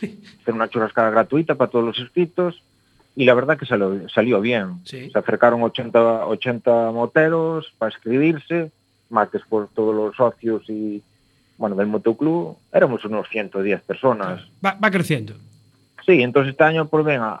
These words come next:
Speaker 2: otra vez otra churrascada
Speaker 1: <laughs>
Speaker 2: gratuita,
Speaker 1: Ah.
Speaker 2: chorizo, cerveza, vino
Speaker 1: Bueno.
Speaker 2: y, bueno, y fiesta.
Speaker 1: Y fiesta. Y, y el domingo, más todavía.
Speaker 2: Y el domingo, pues,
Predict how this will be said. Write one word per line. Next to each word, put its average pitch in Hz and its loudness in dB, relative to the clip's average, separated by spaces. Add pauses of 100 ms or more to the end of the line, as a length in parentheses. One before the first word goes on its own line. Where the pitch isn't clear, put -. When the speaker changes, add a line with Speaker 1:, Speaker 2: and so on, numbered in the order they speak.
Speaker 2:
otra 113 0
vez 143 2
otra 131 0
churrascada 135 2
Speaker 1:
<laughs> 131 0
Speaker 2:
gratuita, 170 2
Speaker 1:
Ah. - -8
Speaker 2:
chorizo, 165 0
cerveza, 160 0
vino 170 0
Speaker 1:
Bueno. 180 -10 (520)
Speaker 2:
y, 117 -2
bueno, 151 -4 (600)
y 120 -4
fiesta. - 2 (200)
Speaker 1:
Y - -20
fiesta. - -18
Y, 160 -8
y - 0
el 180 0
domingo, 240 -2
más 190 4
todavía. 139 -8 (560)
Speaker 2:
Y 131 2
el 123 4
domingo, 175 2 (180)
pues, 123 2